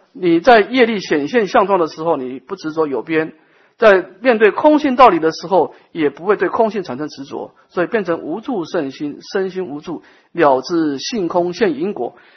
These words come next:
在空性当中不障碍一切因果的假象，但是在假象当中你又不会迷失自己，所以你不堕入有相无相的执取，这个就是中道的空性了，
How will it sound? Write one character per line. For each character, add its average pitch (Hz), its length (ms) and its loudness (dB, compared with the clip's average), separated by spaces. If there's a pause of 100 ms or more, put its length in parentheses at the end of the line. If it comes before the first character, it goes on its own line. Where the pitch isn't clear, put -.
(120)
在 170 160 2
空 269 280 2
性 254 180 -2
当 226 180 2
中 214 320 -6 (160)
不 226 100 -10
障 254 420 4
碍 208 200 6 (180)
一 165 100 -16
切 165 160 -8
因 247 200 -4
果 139 140 -2
的 135 60 -4
假 117 200 -4
象， - 360 0 (400)
但 247 140 2
是 269 80 -2
在 262 120 8
假 233 140 4
象 247 180 4
当 233 180 4
中 233 180 4
你 160 40 0
又 202 120 2
不 202 100 -10
会 202 100 0
迷 185 200 -2
失 254 160 -8
自 185 160 -4
己， 127 260 -12 (1040)
所 262 180 6
以 269 40 8
你 208 120 4
不 262 180 0
堕 294 180 8
入 262 160 0
有 165 200 6
相 240 260 6
无 156 180 -2
相 196 160 2
的 151 80 0
执 - 180 -8
取， - 320 -16 (420)
这 160 140 -10
个 139 100 -6
就 127 140 -8
是 120 140 -14
中 151 500 -2
道 127 240 -2
的 - 240 -12
空 120 320 -12
性 117 160 -16
了， 117 160 -20